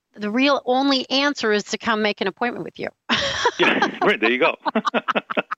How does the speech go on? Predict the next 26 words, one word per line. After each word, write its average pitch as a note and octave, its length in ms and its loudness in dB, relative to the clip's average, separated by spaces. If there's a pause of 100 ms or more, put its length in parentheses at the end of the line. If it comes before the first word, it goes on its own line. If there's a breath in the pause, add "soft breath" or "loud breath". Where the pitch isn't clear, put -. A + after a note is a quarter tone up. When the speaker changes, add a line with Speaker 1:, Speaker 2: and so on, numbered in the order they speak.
(640 loud breath)
Speaker 1:
Okay, D4+ 220 2
Doctor D#4 360 0
Garcia, C#4+ 340 2
we B3+ 100 -4
just C4+ 140 0
have C4+ 120 2
a C4+ 80 2
few C#4+ 240 -2
seconds. A#3+ 520 -2
Tell C#4+ 160 0
people D4+ 220 -2
where B3+ 120 2
Speaker 2:
Sure. A#3+ 40 2
Speaker 1:
they A#3+ 120 4
can A#3 160 -2
find G#3 320 2
you. F3+ 100 0
What's G3 180 -4
your G#3 80 -6
website E3 360 -2
address? - 380 -8
Speaker 2:
Uh, A2 240 0 (140)
it's B2 200 2 (340)
R C3 400 2 (160)
M B2+ 280 0 (260)
I A#2+ 240 2